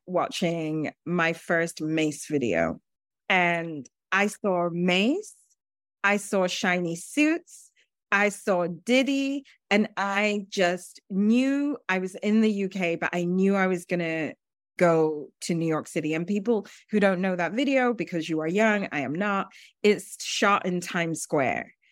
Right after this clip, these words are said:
So if you are not from New York City, you're trying to find that shoot. And Alicia Keys, like, it did it a generation later. People have recreated that scene.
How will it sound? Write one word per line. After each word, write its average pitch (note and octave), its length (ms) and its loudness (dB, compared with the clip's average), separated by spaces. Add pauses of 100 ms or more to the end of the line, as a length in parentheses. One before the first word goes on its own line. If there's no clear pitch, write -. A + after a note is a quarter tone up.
(220)
So G3 540 2
if G3 180 -2
you B3+ 280 2
are A#3 220 0
not G3+ 300 -6 (120)
from F#3+ 240 0
New F#3 100 -8
York E3+ 240 -6
City, F#3 680 0 (440)
you're A3+ 460 2
trying F#3+ 540 0
to F#3 180 -6
find D#3+ 800 -4 (220)
that D3+ 460 -2 (480)
shoot. C#3 400 -2 (120)
And F#3+ 420 -2
Alicia A#3+ 380 2
Keys, G#3 720 -2 (440)
like, A3 340 0
it F3 180 -4
did G3 160 4
it F#3 260 -2
a E3+ 100 -4
generation F3 520 -2
later. F#3 200 -2
People B3 400 2
have F#3+ 180 0
recreated F3 520 0
that D3 160 -2
scene. C#3 320 -2